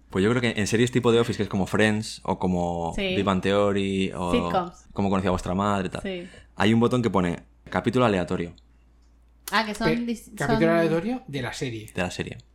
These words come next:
Speaker 3: Hostia,
Speaker 1: Es un
Speaker 3: pues
Speaker 1: principio. O sea, no es
Speaker 2: Ah.
Speaker 1: el random total, pero me llamó la atención. Porque claro, tú, por ejemplo, con Friends, que no tienen línea argumental,
Speaker 2: Claro.
Speaker 1: o, o la tienen muy, muy difusa, o sea, es
Speaker 3: Mm.
Speaker 1: el capítulo que veas te vale.
Speaker 2: Pero ¿no veis que en el fondo esto tiene un trasfondo importante? Que además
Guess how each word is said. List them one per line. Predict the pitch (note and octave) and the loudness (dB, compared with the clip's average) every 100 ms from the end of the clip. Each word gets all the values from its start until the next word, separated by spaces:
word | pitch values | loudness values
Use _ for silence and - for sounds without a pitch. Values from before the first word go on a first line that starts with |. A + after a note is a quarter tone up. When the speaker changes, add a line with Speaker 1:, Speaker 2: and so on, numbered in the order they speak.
| - | -20
Speaker 3:
Hostia, | - A#2+ | -14 -12
Speaker 1:
Es | |
un | A#2 G2+ | -4 -2
Speaker 3:
pues | |
Speaker 1:
principio. | G2 F#2 F2+ D2+ - - | 0 0 -2 -4 -8 -10
O | |
sea, | - F2+ | -6 -2
no | |
es | F#2+ | 0
Speaker 2:
Ah. | |
Speaker 1:
el | G2 F#2+ | 0 -2
random | - G2 G2 | -2 -2 0
total, | F#2+ F#2+ G#2+ B2 | -2 0 -2 0
pero | F#2 F2 E2+ - | -2 -2 -6 -8
me | F2+ | -6
llamó | F2+ | -2
la | |
atención. | A2 G2 A2 | -2 -2 -2
Porque | F#2+ | 2
claro, | G#2 | 2
tú, | F#2 G#2 - | 2 -2 -4
por | - - | -14 -4
ejemplo, | G2 F2 | -2 0
con | F2+ | -4
Friends, | - F#2 A#2+ - - - - | -2 -2 -2 -4 -16 -20 -10
que | F2 | -6
no | F2 | -2
tienen | G2 F#2+ F2+ | 2 2 2
línea | F2+ F#2 F2 | 0 0 0
argumental, | E2+ F2+ E2+ E2 F2 E2+ D#2+ - - | -2 -4 -4 -2 -2 -2 -4 -8 -14
Speaker 2:
Claro. | - F3+ E3+ - | -10 -10 -10 -18
Speaker 1:
o, | - C#2+ D2+ | -10 -4 -2
o | D#2+ C#2+ | 0 0
la | F2 | 0
tienen | F2+ G2 | 0 0
muy, | F#2+ F#2+ G2 | 2 2 2
muy | F#2+ F#2+ | 2 0
difusa, | F2+ F#2 - | -2 -4 -4
o | F2+ | -6
sea, | F2+ F2 | -8 -12
es | - | -12
Speaker 3:
Mm. | B2 A2 A#2 - - | -12 -12 -14 -14 -10
Speaker 1:
el | F2 | -6
capítulo | F2 F#2 F#2 | -4 -2 -2
que | F2+ | -2
veas | F2+ F#2 | -4 -4
te | |
vale. | F2+ E2+ - - - | -8 -8 -14 -20 -6
Speaker 2:
Pero | A3 A3 A3+ | -2 0 0
¿no | A3+ | -4
veis | B3+ D#4+ | -4 -4
que | |
en | F4 | -4
el | B3+ | -2
fondo | - A#3+ A#3 | -2 -2 -2
esto | A3 A#3+ | -2 -6
tiene | G#3+ A#3 | -6 -6
un | A#3 G#3 G3+ | -6 -6 -4
trasfondo | G#3 G3+ - G3+ G#3+ | -4 -4 -6 -6 -4
importante? | G3+ G3+ F#3 F#3+ A3+ B3 G3+ | -4 -4 -4 -4 -6 -6 -6
Que | F#3+ | -4
además | F#3 A#3 B3+ | -2 -2 -2